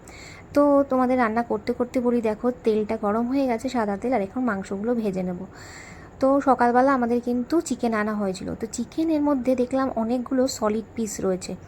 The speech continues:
তা সেগুলোকে আমি কি করলাম, অনেকেই খেতে চায় না, যেরকম আমাদের বাড়িতে সলিড পিস কেউ খাবে না।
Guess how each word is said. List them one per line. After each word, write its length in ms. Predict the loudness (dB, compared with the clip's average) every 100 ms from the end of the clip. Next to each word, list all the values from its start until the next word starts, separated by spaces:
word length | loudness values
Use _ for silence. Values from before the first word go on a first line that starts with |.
| -20 -20 -20 -10
তা 80 | -6
সেগুলোকে 480 | -4 0 2 4 2
আমি 160 | 2
কি 160 | 0 2
করলাম, 440 | 4 4 4 0 -2
অনেকেই 360 | -2 0 -2
খেতে 320 | -2 -2 -2 -2
চায় 200 | -2 -2
না, 160 | -6 -10 -18 -16 0
যেরকম 240 | 2 2
আমাদের 320 | 2 2 2 2
বাড়িতে 360 | 2 2 0
সলিড 320 | 2 2 0 -2
পিস 200 | -4 -4
কেউ 220 | 2 2
খাবে 300 | 4 0 0
না। 160 | -2 -6